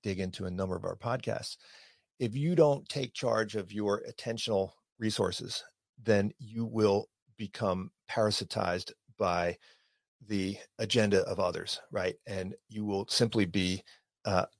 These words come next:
whipsawed around by, <laughs> you know, all of the different, uh, folks that are vying for your attention.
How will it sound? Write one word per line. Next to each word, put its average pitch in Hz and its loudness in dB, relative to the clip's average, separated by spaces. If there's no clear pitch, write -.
whipsawed 120 12
around 98 8
by, 95 6
<laughs> - -12
you 180 6
know, 110 8
all 131 10
of 120 4
the 120 0
different, 113 4
uh, 101 4
folks 120 6
that 117 6
are 107 8
vying 139 4
for - -4
your - -4
attention. - -4